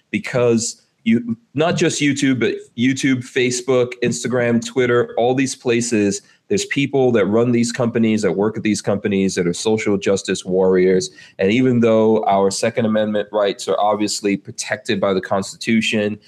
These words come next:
as well as our First Amendment rights, these guys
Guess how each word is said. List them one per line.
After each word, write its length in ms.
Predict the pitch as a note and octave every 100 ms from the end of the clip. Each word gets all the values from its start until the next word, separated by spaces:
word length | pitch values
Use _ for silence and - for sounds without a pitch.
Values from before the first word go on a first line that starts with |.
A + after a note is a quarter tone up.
| - -
as 100 | G2
well 140 | C3 C#3
as 120 | A#2+
our 100 | G#2+
First 280 | A#2+ A2 A#2
Amendment 380 | G#2 G2+ F#2+ -
rights, 300 | F#2+ F#2+ -
these 220 | A2 A2+
guys 460 | B2 G#2+ G#2 G2+